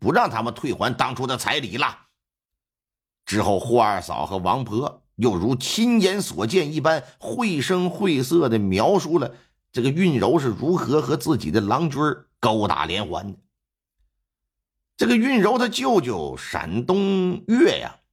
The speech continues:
本身就不是一个能言善辩之人，加上连家人提出的退亲是有理有据，虽然他不相信自己的外甥女儿能干出那种事儿，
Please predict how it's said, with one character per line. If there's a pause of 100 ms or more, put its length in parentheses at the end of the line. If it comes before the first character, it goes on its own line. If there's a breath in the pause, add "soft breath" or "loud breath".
本
身
就
不
是
一
个
能
言
善
辩
之
人， (580)
加
上
连
家
人
提
出
的
退
亲
是
有
理
有
据， (640)
虽
然
他
不
相
信
自
己
的
外
甥
女
儿
能
干
出
那
种
事
儿，